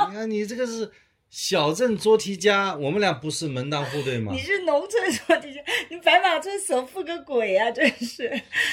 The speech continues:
Speaker 2: 张老师家的白马村首富就是我到他们家去，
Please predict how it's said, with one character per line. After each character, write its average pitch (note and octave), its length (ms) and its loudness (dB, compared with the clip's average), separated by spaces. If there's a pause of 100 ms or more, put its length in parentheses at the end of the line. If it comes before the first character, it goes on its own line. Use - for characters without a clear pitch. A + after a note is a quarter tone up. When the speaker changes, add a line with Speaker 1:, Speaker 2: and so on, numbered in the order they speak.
(140)
Speaker 2:
张 G4 220 6
老 G4 180 6
师 G4+ 80 -10
家 F4 160 6
的 E4+ 140 0
白 D#4 180 2
马 D#4 160 2
村 D#4+ 180 -8
首 A#3+ 240 -4
富 C#4+ 140 -14
就 D4+ 160 -8
是 F4 140 -12
我 C#4+ 720 2
到 F4+ 140 2 (100)
他 F#4 160 4
们 E4+ 140 0
家 E4 180 4
去， D#4 180 -8